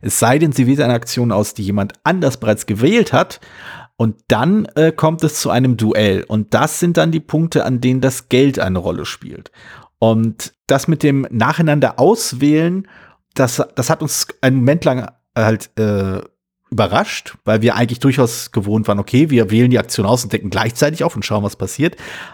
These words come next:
Aber nein, man wählt nacheinander aus. Und das fand ich wirklich eine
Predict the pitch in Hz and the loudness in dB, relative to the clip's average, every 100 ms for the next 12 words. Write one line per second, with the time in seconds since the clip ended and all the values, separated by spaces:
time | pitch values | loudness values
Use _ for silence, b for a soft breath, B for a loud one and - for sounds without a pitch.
0 | B - 110 95 92 104 180 226 B B | B 0 2 2 2 2 0 0 B B
1 | B - 123 110 156 175 123 143 120 117 | B -2 0 2 2 2 0 2 2 4
2 | 110 101 101 - 117 165 - - 156 170 | 2 2 -2 -2 0 0 -2 -2 -2 -2
3 | 123 135 143 135 120 117 | -2 -2 -2 -2 0 0